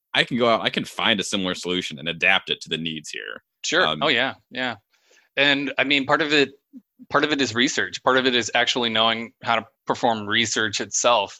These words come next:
Speaker 2: I think that the experience, uh, of one of the courses that we took that was, uh, you know, um, I forget, what was, what was the name of Kurt's class, Brendan? It was,
Speaker 1: Uh,
Speaker 2: uh, engineering and low
Speaker 1: Engineering
Speaker 2: a
Speaker 1: with developing
Speaker 2: resource.
Speaker 1: communities.
Speaker 2: Yeah, and, yeah,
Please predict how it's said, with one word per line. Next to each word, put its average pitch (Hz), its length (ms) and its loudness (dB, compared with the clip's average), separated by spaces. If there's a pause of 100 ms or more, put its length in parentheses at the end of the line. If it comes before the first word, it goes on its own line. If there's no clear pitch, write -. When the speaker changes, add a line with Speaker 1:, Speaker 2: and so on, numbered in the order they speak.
(140)
Speaker 2:
I 120 60 0
think 139 360 -2
that 120 420 4
the 120 80 -2
experience, 123 880 -2
uh, 110 300 -2
of 117 140 -4
one 131 120 2
of 127 60 0
the 117 60 -6
courses 120 280 -4
that 117 80 -2
we 110 100 -10
took 120 260 -2 (340)
that 123 180 -14
was, 113 320 -10
uh, 110 440 -4
you 104 160 -12
know, 110 420 -12
um, 107 420 -6 (800)
I 127 80 -4
forget, 110 300 0
what 127 100 0
was, 127 220 -4
what 147 100 -4
was 156 100 -2
the 160 60 -4
name 156 120 -2
of 143 100 -2
Kurt's 151 240 -4
class, 156 680 0
Brendan? 156 560 -8 (240)
It 131 80 -6
was, 110 180 -6
Speaker 1:
Uh, 104 60 -8
Speaker 2:
uh, 123 500 2 (100)
engineering 139 680 2
and 113 200 2
low 120 840 0 (280)
Speaker 1:
Engineering 147 400 2
Speaker 2:
a 139 60 8
Speaker 1:
with 127 100 6
developing 135 440 4
Speaker 2:
resource. 127 120 2
Speaker 1:
communities. 101 560 2
Speaker 2:
Yeah, 117 340 6
and, 135 160 -2
yeah, 131 160 0